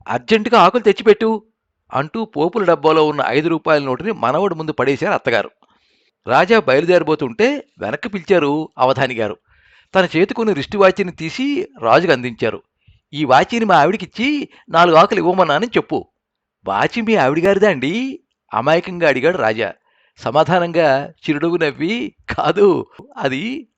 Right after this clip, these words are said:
ఐదు రూపాయలు అప్పు ఇమ్మన్నా ఇస్తుంది, కానీ ఐదు అంగుళాల అరిటాకు ముక్క ఇమ్మంటే ఇవ్వదు. ఆ సంగతి నీకు తెలీదు. వెళ్ళు, వెంటనే రా." వివరంగా చెప్పారు. వినిపించుకోలేదు రాజా. సైకిల్ ఎక్కి తుర్రుమన్నాడు. సరిగ్గా నలభై నిమిషాల తర్వాత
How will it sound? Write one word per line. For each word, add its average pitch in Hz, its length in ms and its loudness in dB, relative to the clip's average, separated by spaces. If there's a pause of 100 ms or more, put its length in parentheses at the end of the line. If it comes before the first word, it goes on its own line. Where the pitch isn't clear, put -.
(160)
ఐదు 131 160 -4
రూపాయలు 180 320 -6
అప్పు 151 260 -6
ఇమ్మన్నా 185 340 0
ఇస్తుంది, 185 380 0
కానీ 147 580 -6 (340)
ఐదు 185 240 2
అంగుళాల 226 300 4
అరిటాకు 196 360 2
ముక్క 185 220 -4
ఇమ్మంటే 156 580 -2
ఇవ్వదు. 175 400 0 (560)
ఆ 139 120 2
సంగతి 175 320 -2
నీకు 175 140 -6
తెలీదు. 156 380 -4 (240)
వెళ్ళు, 208 320 2 (320)
వెంటనే 220 320 2
రా." 180 300 6 (640)
వివరంగా 143 380 0
చెప్పారు. - 440 -8 (560)
వినిపించుకోలేదు 185 720 -2
రాజా. 117 360 0 (440)
సైకిల్ 196 380 -4
ఎక్కి 285 440 -8 (160)
తుర్రుమన్నాడు. 127 640 -2 (600)
సరిగ్గా 202 400 2
నలభై 156 360 4
నిమిషాల 160 300 0
తర్వాత 143 640 4